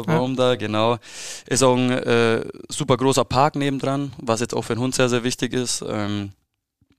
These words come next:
Speaker 2: aber genau, aber hab mir da jetzt nicht so viele Gedanken gemacht. Die kam zufällig die Wohnung über ein paar Ecken und dann haben wir uns schnell entschieden und nach einem Monat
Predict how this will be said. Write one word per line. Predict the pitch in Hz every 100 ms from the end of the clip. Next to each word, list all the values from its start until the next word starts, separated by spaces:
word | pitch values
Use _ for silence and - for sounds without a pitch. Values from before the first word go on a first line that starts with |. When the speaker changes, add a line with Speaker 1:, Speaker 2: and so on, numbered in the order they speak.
| _ - -
Speaker 2:
aber | - 101 95
genau, | 95 95 95 -
aber | - 101 104 98 101 104
hab | 104
mir | 110
da | 95
jetzt | 101
nicht | 104 -
so | 110
viele | 104 110 104 101 - - _
Gedanken | - 101 110 104 104
gemacht. | 104 113 113
Die | 107 104 101 104 _ _
kam | - 107 104
zufällig | - - 113 110
die | 110
Wohnung | 104 113 113 113 - - _ -
über | - 113
ein | 107
paar | 117 107
Ecken | 139 - 131 123
und | 113 104 -
dann | 101 101
haben | 98 104
wir |
uns | 101 101 -
schnell | 107 104
entschieden | 101 - 110 110 107
und | 104 98
nach | 101
einem | 104 98
Monat | 104 107 104